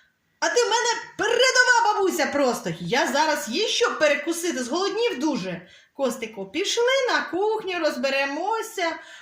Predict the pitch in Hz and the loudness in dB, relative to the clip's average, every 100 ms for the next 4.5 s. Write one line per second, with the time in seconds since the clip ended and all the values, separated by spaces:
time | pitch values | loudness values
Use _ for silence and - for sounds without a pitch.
0 | - 262 480 392 226 202 - 190 - 269 | -8 -2 0 2 0 -2 -6 -10 -2 2
1 | 311 302 269 247 370 392 262 175 160 - | 2 2 0 -4 -2 -2 0 -2 -4 -12
2 | - 254 330 - 523 523 - 480 453 277 | -4 -2 0 2 4 4 2 0 0 0
3 | 240 226 208 247 370 508 - 302 - 254 | 0 -2 -2 0 2 0 -4 -6 -4 -2
4 | 240 226 208 214 214 | 0 0 -2 -4 -8